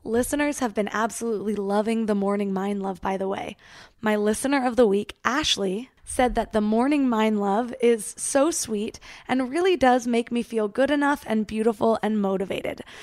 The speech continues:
So thank you so much for that, Ashley. So just head to mind love dot com to sign up, or if you're out and about, just text the word morning to three three seven seven seven. That's morning to three three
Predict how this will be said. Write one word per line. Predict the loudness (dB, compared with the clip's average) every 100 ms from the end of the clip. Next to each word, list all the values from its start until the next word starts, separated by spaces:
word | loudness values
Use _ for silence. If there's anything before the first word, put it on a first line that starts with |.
| -14
So | -4 -2
thank | 2 2 2 0
you |
so | 0 4 4
much | 6 2 0
for | -2
that, | 0 0
Ashley. | -2 -6 -8 -8 -8 -12 _ _ _ _ _ _ -4
So | 0
just | 2 2 2
head | 2 2
to |
mind | 0 0 2 2 2
love | 2 2 4
dot | 4 4 2
com | 0 0 0
to | -4
sign | -2 0 2
up, | 0 -4 -20 -20 -20 4
or | 8 8
if | 6 4
you're |
out | 4 6
and | 6
about, | 4 4 2 0 -8 -4
just | 0 0 0
text | -2 0 4
the | 6
word | 6 6
morning | 4 4 2 0
to | -2
three | -2 0 2
three | 2 2 0
seven | 0 2 4 4
seven | 4 2 2
seven. | 0 -2 -8 -12 -20 -20 0
That's | 2 4 6
morning | 6 8 6 2
to | -4 -6
three | -2 -2 0
three | 0 0